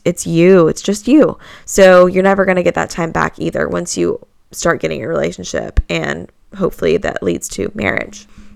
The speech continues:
So I just wanna get into some scripture here just about, like, what God says about singleness. And the Bible describes both singleness and marriage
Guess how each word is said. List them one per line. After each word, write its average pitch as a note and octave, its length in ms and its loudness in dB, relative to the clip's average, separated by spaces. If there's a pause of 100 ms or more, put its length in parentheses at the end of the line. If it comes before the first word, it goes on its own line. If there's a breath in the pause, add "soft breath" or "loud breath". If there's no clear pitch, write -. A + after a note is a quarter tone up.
(460 loud breath)
So A#3 420 2
I A#3 60 2
just C#4 180 0
wanna D4+ 180 0
get G3 200 -2
into F3 400 -4
some F3 260 -8
scripture E3+ 640 -4
here E3+ 460 -2
just F3 260 -8
about, F#3+ 380 -4
like, E3+ 240 -2
what - 180 -4
God F#3+ 240 2
says F#3+ 260 -2
about F#3 240 -4
singleness. E3 600 -6
And E3 340 -4 (300 loud breath)
the G#3 100 2
Bible G3+ 300 6
describes F3+ 500 0
both F3+ 200 0
singleness F3 500 -4
and E3+ 180 -6
marriage D#3+ 560 -2